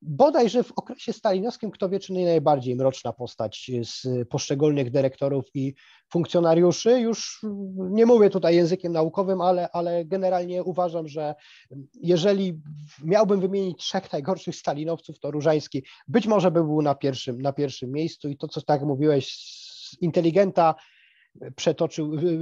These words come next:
przemienił się w, no, w postać, no, no, no, taką, jaką się, mm, zmienił. Zresztą proszę pamiętać, że on później, jak siedział w więzieniu w latach pięćdziesiątych, a szczególnie w tym pierwszym okresie, jak został aresztowany,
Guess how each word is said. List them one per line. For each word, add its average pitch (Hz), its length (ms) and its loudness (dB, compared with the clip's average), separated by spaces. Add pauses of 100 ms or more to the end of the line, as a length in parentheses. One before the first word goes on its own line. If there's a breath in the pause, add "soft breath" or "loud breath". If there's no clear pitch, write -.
(160)
przemienił 175 460 -2
się 147 220 -8
w, - 300 -20
no, 151 140 -8
w - 140 -20
postać, - 640 -6 (180)
no, 131 260 -10
no, 143 140 -6
no, 151 220 -6 (200)
taką, 190 240 2
jaką 151 240 2
się, 135 140 -6
mm, 123 960 -10
zmienił. 139 440 2
Zresztą 190 280 2 (380 loud breath)
proszę 233 240 2
pamiętać, 220 400 0
że 202 80 0
on 196 100 0
później, 196 480 -2 (680)
jak 143 120 -8
siedział 202 260 0
w - 20 -14
więzieniu 185 460 -2
w 139 40 -6
latach 156 300 -6
pięćdziesiątych, 151 680 -8 (240 loud breath)
a 135 60 -8
szczególnie 175 380 2
w - 60 -12
tym 170 140 0
pierwszym 185 320 0
okresie, 175 340 0
jak 135 80 -4
został 151 300 -4
aresztowany, 147 680 -4